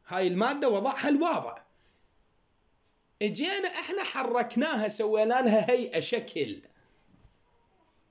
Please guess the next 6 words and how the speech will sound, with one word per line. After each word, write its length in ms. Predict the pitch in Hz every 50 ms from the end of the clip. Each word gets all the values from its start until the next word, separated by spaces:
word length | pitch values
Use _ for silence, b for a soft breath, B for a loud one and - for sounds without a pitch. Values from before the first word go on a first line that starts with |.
| - -
قلنا 320 | 175 185 202 214 240 254
ضرب، 1120 | 240 175 190 220 233 214 170 147 147 170 214 233 220 190 156 147 202 233 226 165 113 101 - - _ _ _ _ _ _ _ _ _ _ _ _ _ _ _ _ _ _ _ _ _ _ _ _ _ _ _ _ - _ -
اخذنا 400 | - - 185 196 185 190 190 180
الضاد 400 | 170 156 175 214 214 190 156 147
والراء 460 | 156 170 151 156 190 214 196 - 147
والباء، 580 | 160 165 160 151 151 185 214 247 285 320 302